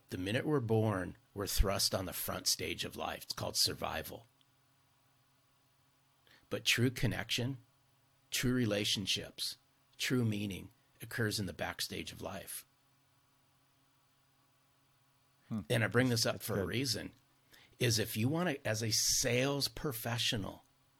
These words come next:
Speaker 1: if you wanna connect, if you wanna connect with your clients in any facet, whether that be online, virtual, the phone, email,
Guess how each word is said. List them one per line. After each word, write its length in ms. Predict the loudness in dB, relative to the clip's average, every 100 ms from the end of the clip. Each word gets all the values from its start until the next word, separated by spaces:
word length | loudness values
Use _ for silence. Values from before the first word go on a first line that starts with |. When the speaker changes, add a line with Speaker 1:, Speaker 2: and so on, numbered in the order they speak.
| _ _ _ -20 -8
Speaker 1:
if 180 | -4 -2
you 80 | 0
wanna 200 | 2 0
connect, 720 | 8 8 8 0 -6 -10 -14 -14 _ _ -20 -4
if 60 |
you 60 | 2
wanna 220 | 4 2
connect 540 | 2 2 4 2 -4 -4
with 200 | -4 -4
your 80 |
clients 800 | -8 -4 -2 -2 -4 -8 -4 -4 -6 _ _ _ _ -20 _ _ _ _ _ _ _ _ _ _ _
in 200 | 2 2 4
any 260 | 4 6
facet, 840 | 4 -2 -4 0 0 4 4 4 -4 -14 _ _ _ _ 0
whether 280 | 2 2
that 300 | 4 2 2
be 260 | -2 -4 -4 -10 -20 _
online, 680 | 6 8 8 6 2 0 -4 -10
virtual, 600 | -8 2 2 2 -2 -2
the 120 | -6 -12
phone, 680 | -10 0 2 2 -2 -6 -14 -20 -12 -2
email, 580 | 0 2 0 -4 -8